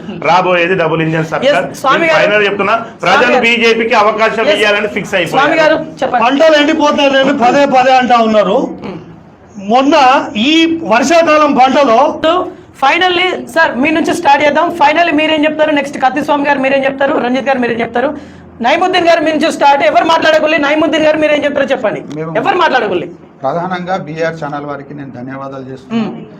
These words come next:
Speaker 2: మ్మ్.
Speaker 4: మిత్రులు వచ్చారు, ఒక చర్చలో పాల్గొన్నాం.
Speaker 2: మ్మ్.
Speaker 4: ఒక మంచి సమాజం కోసం ఎవరైనా
Speaker 2: అవును,
Speaker 4: పనిచేస్తాం.
Speaker 2: అవును, obviously.
Speaker 4: మిత్రులుగా మనం ఉద్యమంలో కానీ, కానీ ఇక్కడ రాజకీయంలో కానీ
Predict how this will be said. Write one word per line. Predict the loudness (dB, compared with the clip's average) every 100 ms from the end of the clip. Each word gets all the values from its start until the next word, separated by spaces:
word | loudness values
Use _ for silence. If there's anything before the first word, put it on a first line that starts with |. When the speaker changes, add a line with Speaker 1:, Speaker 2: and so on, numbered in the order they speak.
| -14
Speaker 2:
మ్మ్. | -12
Speaker 4:
మిత్రులు | -10 -6 -4
వచ్చారు, | -4 -8 -10 -12 -16 -20
ఒక | -14 -12 -8
చర్చలో | -10 -6 -6 -4
పాల్గొన్నాం. | -4 -4 -8 -12 -16 -16 -14
Speaker 2:
మ్మ్. | -12
Speaker 4:
ఒక | -12 -12
మంచి | -14 -10 -8
సమాజం | -6 -4 -4 -4 -4
కోసం | -4 -4 -8
ఎవరైనా | -6 -6 -6 -4
Speaker 2:
అవును, | -4 -4
Speaker 4:
పనిచేస్తాం. | -4 -4 -4 -6 -6
Speaker 2:
అవును, | -6 -6
obviously. | -8 -10 -12
Speaker 4:
మిత్రులుగా | -8 -4 -2 -4
మనం | -4 -8 -8 -10 -12
ఉద్యమంలో | -12 -8 -8 -6 -4
కానీ, | -4 -4 -4
కానీ | -6 -6 -10
ఇక్కడ | -8 -4 -2 -2 -2
రాజకీయంలో | -4 -4 -10 -8 -8
కానీ | -8 -8 -10